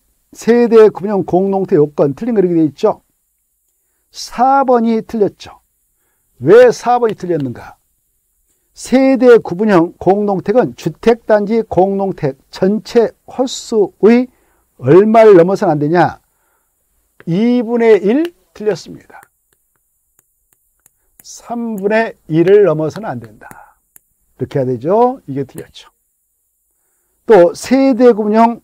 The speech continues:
공동택의 세대별로 구분된 각각의 공간의 주거 전용면적 합계가 주택단지 전체 주거 전용면적 합계의 얼마를 넘어서는 안 되냐?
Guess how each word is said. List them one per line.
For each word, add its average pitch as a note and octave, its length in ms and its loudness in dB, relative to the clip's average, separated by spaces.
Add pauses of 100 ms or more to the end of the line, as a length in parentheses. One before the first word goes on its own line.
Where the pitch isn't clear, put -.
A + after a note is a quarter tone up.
(140)
공동택의 G#3 1120 2
세대별로 A3 880 0
구분된 E3 480 -4
각각의 A3 800 -2
공간의 F#3 720 -2 (400)
주거 G3 480 2
전용면적 F3 580 -2
합계가 D#3 460 -4 (560)
주택단지 A3 840 -2
전체 G3 500 0
주거 F#3+ 460 0
전용면적 F3+ 580 -6
합계의 G3 540 0 (360)
얼마를 F3+ 520 2
넘어서는 E3+ 320 -2
안 C#3+ 60 -8
되냐? D3 360 -4